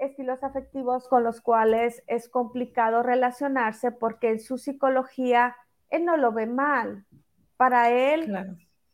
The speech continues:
Speaker 1: eso es así. Ajá, entonces, además de el estilo,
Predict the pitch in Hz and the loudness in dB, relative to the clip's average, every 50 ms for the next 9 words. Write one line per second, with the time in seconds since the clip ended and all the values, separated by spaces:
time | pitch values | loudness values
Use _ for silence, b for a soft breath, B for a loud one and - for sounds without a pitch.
0 | _ - _ _ 262 277 277 277 - 277 262 254 247 254 269 233 220 - - 269 | _ -20 _ _ 4 4 4 4 2 2 2 2 2 -2 -4 -6 -6 -4 -2 -2
1 | 247 226 208 220 - _ _ _ _ _ _ _ _ - 240 226 233 277 311 339 | -2 -2 -4 -6 -10 _ _ _ _ _ _ _ _ -12 -12 -10 -4 -2 -2 0
2 | 370 - - 262 220 - 247 247 247 247 262 226 226 226 - b b b b b | 0 -2 -2 -4 -2 0 2 2 2 2 0 -2 -2 -4 -10 b b b b b
3 | b b b _ - 233 254 254 254 269 285 311 339 311 302 311 359 359 339 330 | b b b _ 8 8 8 8 8 6 4 4 4 2 2 4 6 8 8 6
4 | 302 - - - 240 240 240 233 226 233 226 - - 285 277 277 277 277 277 285 | 4 2 2 2 2 2 2 2 -2 -4 -4 -6 -4 -2 0 0 2 2 4 4
5 | 285 285 277 269 - | 4 4 4 2 0